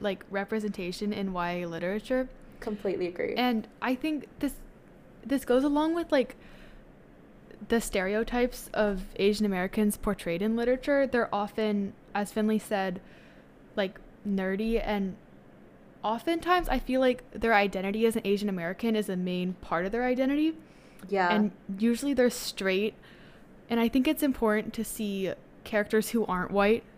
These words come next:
Speaker 1: that are queer. And I think that's really important for not only, like, members of the L G B T Q community to see themselves represented in literature, but also other people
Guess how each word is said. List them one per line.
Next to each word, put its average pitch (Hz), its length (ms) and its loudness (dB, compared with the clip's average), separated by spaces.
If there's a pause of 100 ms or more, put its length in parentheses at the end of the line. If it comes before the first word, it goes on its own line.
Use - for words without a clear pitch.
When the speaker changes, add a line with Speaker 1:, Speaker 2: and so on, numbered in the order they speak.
Speaker 1:
that 214 140 2
are 202 340 2 (1120)
queer. 202 460 0 (340)
And - 80 -4
I 220 40 -2
think 226 140 -2
that's 240 220 2
really 202 160 0
important 196 460 -2 (160)
for 208 120 -2
not 190 200 -2
only, 202 280 -2
like, 175 340 -6 (1400)
members 208 340 2
of 240 100 4
the 233 120 2
L 202 140 0
G 202 120 -8
B 196 100 -6
T 196 140 -8
Q 208 220 -6
community 226 380 2
to 233 140 -2
see 233 360 -2 (200)
themselves 196 520 0
represented 202 760 0
in 220 120 2
literature, 233 440 2
but 214 200 -2
also 185 440 0
other 180 180 -2
people 185 420 -4